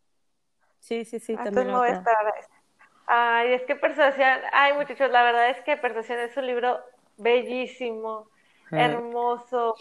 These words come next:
Speaker 2: profundo,
Speaker 1: Yo les voy a decir una
Speaker 2: nostálgico.
Speaker 1: cosa. A ver, Persuasión y el Capitán Wentworth han superado Orgullo y Prejuicio y Darcy para Elisa, solo que ella no lo puede aceptar porque, pues, ya es una se-,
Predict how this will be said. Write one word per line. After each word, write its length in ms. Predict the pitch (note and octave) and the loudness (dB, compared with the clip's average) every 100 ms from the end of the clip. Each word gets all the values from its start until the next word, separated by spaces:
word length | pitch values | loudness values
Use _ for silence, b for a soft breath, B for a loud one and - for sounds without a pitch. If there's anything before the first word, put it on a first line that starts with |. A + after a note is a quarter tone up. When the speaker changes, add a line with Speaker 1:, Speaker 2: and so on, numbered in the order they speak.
| - | -6
Speaker 2:
profundo, 800 | A#3 A#3 A#3+ B3+ B3 A#3+ A#3+ A#3 | -6 -6 -6 -4 -2 -4 -4 6
Speaker 1:
Yo 100 | A#3 | 8
les 160 | C#4+ E4 | 8 6
voy 120 | D#4+ | 6
a 40 | D#4+ | 4
decir 240 | - D4+ | 2 2
una 260 | C4+ B3+ B3+ | 6 6 4
Speaker 2:
nostálgico. 80 | - | 2
Speaker 1:
cosa. 600 | B3 A#3 G3+ D#3+ - _ | 0 0 -4 -6 -6 _
A 160 | - G3 | -2 0
ver, 360 | G#3+ G3 - _ _ | 2 2 0 _ _
Persuasión 960 | C#4 C4+ C4 D4 C4+ - D#4 D4+ E4+ F4 - | 0 0 0 -6 -8 -8 -6 -4 -6 -12 -10
y 380 | A#3 A#3 A3+ | -10 -8 -8
el 160 | G#3+ G#3+ | -8 -8
Capitán 1120 | G#3+ - G3 A#3 A#3+ B3 B3+ C4 B3+ A#3+ A3 - | -10 -14 -12 -2 -2 -2 -4 -10 -12 -14 -16 -14
Wentworth 720 | F3+ B3 B3+ A3 G#3 G#3+ - _ _ _ _ _ | -4 -4 -4 -4 -4 -4 -8 _ _ _ _ _
han 180 | G#3 B3 | -2 0
superado 800 | A#3+ - A#3 G3+ F#3+ F#3+ A3 A3+ | -4 -10 -6 -4 -6 -8 -12 -10
Orgullo 340 | G3 F#3 G3 G#3+ | -10 -10 -10 -12
y 20 | |
Prejuicio 580 | G3+ F#3+ G3+ G3+ A3 G#3 | -12 -12 -10 -12 -8 -8
y 80 | |
Darcy 380 | G3 F#3 F#3+ A3 | -2 -4 -4 -12
para 260 | F#3+ F3 E3 | -6 -4 -4
Elisa, 460 | F3 F#3+ - F3 | -6 -10 -8 -10
solo 520 | - - B3 D4+ F4+ F4+ | -6 2 4 6 4 2
que 220 | C4 A#3+ | -2 -2
ella 280 | A3+ A3 A3 | -4 -4 -4
no 160 | G#3+ G#3 | -6 -8
lo 140 | G#3 | -8
puede 220 | - G#3 | -8 -8
aceptar 640 | G#3 A#3 A3+ - G3+ F#3 - _ _ - | -8 -12 -16 -4 -4 -4 -10 _ _ -10
porque, 260 | A3 G#3+ | -8 -8
pues, 260 | G3+ G#3 F3+ | -8 -8 -6
ya 300 | G3+ G3 G3+ | 0 2 2
es 140 | G#3 | -4
una 180 | A3+ A3+ | -12 -14
se-, 260 | A3+ G#3+ | -12 -16